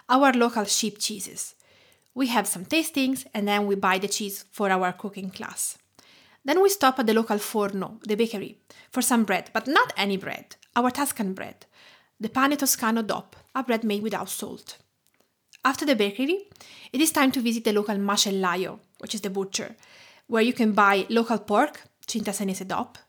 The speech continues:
to be precise, and beef, our Vitellone Bianco dell'Appennino Centrale I G P, that you might probably know as Chianina. The butcher, Luciano, is a friend now,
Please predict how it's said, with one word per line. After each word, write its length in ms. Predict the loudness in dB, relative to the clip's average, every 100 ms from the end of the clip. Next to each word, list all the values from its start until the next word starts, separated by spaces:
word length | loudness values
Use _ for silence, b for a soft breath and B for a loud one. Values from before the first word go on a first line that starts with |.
| -16
to 60 | -12
be 80 |
precise, 640 | -10 -4 -4 -2 -4 -6 -8 B B B
and 200 | 4 4
beef, 420 | 4 -2 -8 -10 -14 _ -6
our 220 | 0 0
Vitellone 500 | 0 0 2 2 2
Bianco 320 | 4 2 0
dell'Appennino 580 | -2 -2 -2 -2 -2 -2
Centrale 560 | -2 -6 -6 -4 -4 -6
I 40 | -6
G 180 | -6 -8
P, 280 | -10 -14 B B B -10
that 80 | -4
you 120 | 0
might 320 | 2 0 -2
probably 380 | -4 -4 -2 -2
know 180 | -4 -6
as 220 | -8 -8 -10 _
Chianina. 480 | -6 -6 -6 -8 -12 -16 _ _ b b b b b -2
The 80 | 0
butcher, 420 | 0 0 0 -2 -6 -8
Luciano, 480 | -4 0 0 -2 -4
is 120 | -4
a 60 | -4
friend 280 | -2 -2 -2
now, 300 | -2 -4